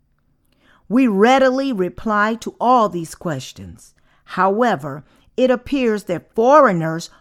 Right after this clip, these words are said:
are the ones with these many questions. Perhaps it is because they at least have some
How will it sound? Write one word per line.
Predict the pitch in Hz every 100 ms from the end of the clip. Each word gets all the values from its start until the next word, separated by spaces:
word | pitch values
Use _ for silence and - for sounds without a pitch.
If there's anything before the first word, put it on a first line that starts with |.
| _ -
are | 185 175
the | 170
ones | 151 202 247 170 170
with | 160 175 175
these | 196 196
many | 175 175 185
questions. | - 240 254 - 131 120 131 - _ _ _ _ _ _ _ _ _
Perhaps | 175 170 190 226 247 - -
it | 196
is | 220 -
because | 226 - - 208 185 180 _ -
they | 143 208 285 294
at | 269
least | 220 240 302 277 214 - _ _ _
have | 220 202
some | - 180